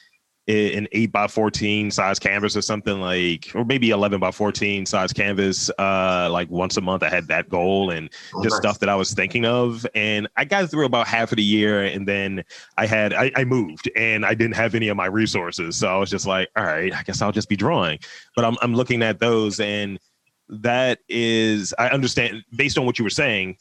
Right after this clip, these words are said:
Speaker 1: in, in looking at my own stuff, and it's nowhere near, like, anyone's, like, professional thing, but I, I, I can see that the importance of what I was attempting to do was in color. It was just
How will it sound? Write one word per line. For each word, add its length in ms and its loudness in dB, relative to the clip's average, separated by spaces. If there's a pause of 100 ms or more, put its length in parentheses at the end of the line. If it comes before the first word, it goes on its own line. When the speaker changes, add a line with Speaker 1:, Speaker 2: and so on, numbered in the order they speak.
(220)
Speaker 1:
in, 160 -6
in 140 -2
looking 160 0
at 100 -2
my 180 0
own 220 0
stuff, 380 0
and 140 -2
it's 340 -8
nowhere 320 2
near, 220 0
like, 280 0
anyone's, 480 -2
like, 140 -2
professional 460 -2
thing, 220 -2
but 260 0 (640)
I, 140 2
I, 420 -2
I 40 -2
can 320 -8
see 320 2
that 340 0
the 120 0
importance 440 -2
of 80 -2
what 100 0
I 60 2
was 320 -6
attempting 420 -2
to 80 -6
do 240 -4
was 400 -2
in 100 -8
color. 360 -2
It 60 -4
was 180 -4
just 360 -2